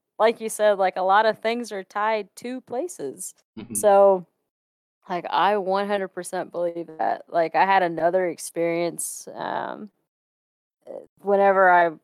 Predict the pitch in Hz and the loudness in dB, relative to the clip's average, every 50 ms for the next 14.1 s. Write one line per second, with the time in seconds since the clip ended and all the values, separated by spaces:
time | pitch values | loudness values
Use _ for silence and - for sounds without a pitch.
0 | _ _ _ _ _ _ - 190 196 190 - - - - - - 165 165 165 160 | _ _ _ _ _ _ 0 0 0 0 0 0 0 0 0 -2 -6 -6 -6 -6
1 | 160 160 151 156 _ _ _ _ _ _ _ _ _ _ _ - 180 175 165 160 | -6 -8 -10 -12 _ _ _ _ _ _ _ _ _ _ _ -12 -10 -10 -10 -10
2 | - - - - - 196 190 _ _ _ _ _ _ _ _ _ - - - - | -12 -14 -16 -18 -20 -20 -20 _ _ _ _ _ _ _ _ _ -16 -14 -14 -12
3 | - - - 180 - - 214 185 269 _ _ _ _ _ _ _ _ _ - 196 | -14 -14 -16 -10 -4 -2 -2 -2 -2 _ _ _ _ _ _ _ _ _ -6 -4
4 | 214 208 208 202 196 190 196 185 190 185 - 185 170 - - 190 185 180 - 185 | -4 -2 0 0 0 2 2 2 2 0 -2 -8 -8 -4 -2 -2 -2 0 2 2
5 | 180 185 180 - - 175 170 170 165 175 180 185 180 175 175 - - - 170 - | 2 2 0 -4 -8 -8 -8 -6 -4 -2 -2 0 0 -2 -2 -6 -8 -8 -12 -14
6 | _ _ _ _ _ _ _ _ _ - - 175 175 170 170 165 156 160 160 165 | _ _ _ _ _ _ _ _ _ -8 -4 -2 -2 0 0 -2 -2 -4 -8 -12
7 | - _ _ _ _ _ _ _ _ _ _ _ _ _ _ _ _ _ - 190 | -14 _ _ _ _ _ _ _ _ _ _ _ _ _ _ _ _ _ -16 -14
8 | 185 175 170 185 - - - - - - 180 185 - _ _ _ _ _ _ 170 | -10 -10 -10 -10 -10 -10 -12 -12 -14 -14 -16 -16 -18 _ _ _ _ _ _ -12
9 | 185 180 185 190 196 202 196 196 190 185 180 175 165 151 - - - 151 160 156 | -4 -2 0 0 2 2 2 2 2 2 2 2 2 0 0 -2 -2 0 2 2
10 | 160 156 156 156 190 196 196 - 185 185 180 - 165 160 165 160 156 160 - - | 2 2 2 2 2 2 2 2 0 0 0 0 -2 -2 -2 -2 -4 -4 -6 -14
11 | - - - 220 226 202 190 170 - - - - _ _ _ _ _ _ _ - | -16 -14 -12 -12 -12 -10 -10 -8 -6 -6 -8 -8 _ _ _ _ _ _ _ -18
12 | 180 185 180 190 180 180 156 165 180 180 175 - - _ _ _ - 170 165 180 | -14 -12 -10 -8 -6 -4 0 2 4 2 2 0 -8 _ _ _ 2 4 4 4
13 | 185 190 165 175 175 170 160 160 160 165 _ _ _ _ _ _ - 180 165 165 | 2 0 -4 -8 -8 -6 -6 -6 -8 -8 _ _ _ _ _ _ 2 2 4 4
14 | - - | 2 0